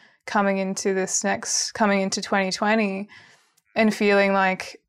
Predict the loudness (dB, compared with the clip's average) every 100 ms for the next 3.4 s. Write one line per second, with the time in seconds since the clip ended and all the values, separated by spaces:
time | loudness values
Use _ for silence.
0 | _ -2 2 6 6 6 4 2 0 -2
1 | -2 2 4 4 4 2 0 2 2 0
2 | -2 0 2 2 -2 -10 -20 -6 0 2
3 | 2 0 -2